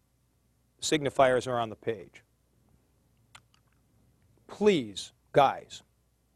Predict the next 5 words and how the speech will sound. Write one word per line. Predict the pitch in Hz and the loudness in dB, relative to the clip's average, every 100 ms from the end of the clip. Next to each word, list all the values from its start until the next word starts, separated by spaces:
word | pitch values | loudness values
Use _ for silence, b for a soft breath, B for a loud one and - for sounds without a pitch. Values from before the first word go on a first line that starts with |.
| _ _ | _ _
and | 110 127 | -14 -12
gals, | 120 95 - _ - _ _ _ _ _ _ _ _ _ _ _ _ _ - - _ - _ _ _ _ _ _ _ | -12 -12 -16 _ -20 _ _ _ _ _ _ _ _ _ _ _ _ _ -20 -20 _ -20 _ _ _ _ _ _ _
do | 180 180 | -2 2
not | 185 240 - | 6 4 2
use | 156 180 175 180 156 | -4 -4 -2 -4 -6